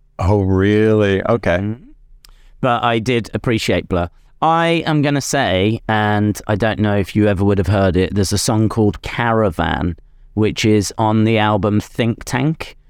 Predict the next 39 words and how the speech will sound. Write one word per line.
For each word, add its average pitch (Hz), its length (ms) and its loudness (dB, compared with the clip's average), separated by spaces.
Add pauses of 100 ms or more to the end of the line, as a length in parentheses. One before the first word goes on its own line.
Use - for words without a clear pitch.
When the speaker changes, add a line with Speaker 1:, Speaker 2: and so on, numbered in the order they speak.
(200)
Speaker 2:
And, 113 360 0
uh, 110 220 2
Think - 300 -4
Tank's 120 300 -6
the 123 100 -2
one 107 300 2
that 104 220 -2
Banksy 107 460 0
did 95 220 -2
the 104 120 2
artwork 101 540 0
for 113 360 2
on 98 140 2
the 95 80 2
cover. 92 440 -4 (420)
And, 101 420 0
um, 98 460 2 (220)
it's, - 560 -2
it's 110 260 -2
one 135 160 0
of 107 100 -4
their 113 200 0
kind 120 220 -2
of 101 100 -2
later 110 600 2 (100)
albums. 117 500 0
I - 60 0
think, - 180 -2
I 92 60 -4
can't 151 180 -2
remember 117 200 0
if - 60 -4
it 107 60 0
was - 120 -6
their 113 140 0
second 110 600 -2
from 104 200 -2
last 104 340 -2
album. 85 400 -2